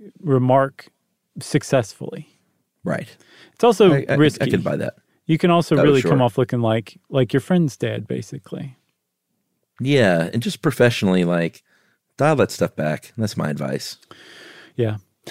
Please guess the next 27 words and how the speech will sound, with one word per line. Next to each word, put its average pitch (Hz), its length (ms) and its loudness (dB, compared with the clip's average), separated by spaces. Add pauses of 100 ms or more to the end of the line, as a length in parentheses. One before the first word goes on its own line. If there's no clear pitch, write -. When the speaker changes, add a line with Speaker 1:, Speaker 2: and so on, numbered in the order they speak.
(120)
Speaker 1:
So 185 480 4
the 165 400 2
one 185 260 2
thing 202 160 2
I 160 80 6
saw 160 300 2
was, 143 320 0
uh, 147 200 2
I 151 80 0
s-, - 180 -2
I 151 160 2
came 180 280 2
across 156 400 0
a 131 160 4 (120)
K-State, 170 1400 0 (220)
I 113 60 -12 (100)
think 185 200 -6
it's - 180 -6
Kansas 127 580 -2
State, - 520 -2 (680)
newspaper 135 840 0 (560)
from, 143 240 0
like, 127 160 2
two 175 220 0
thousand 143 800 2
eleven, 214 640 0 (100)
maybe, 254 480 0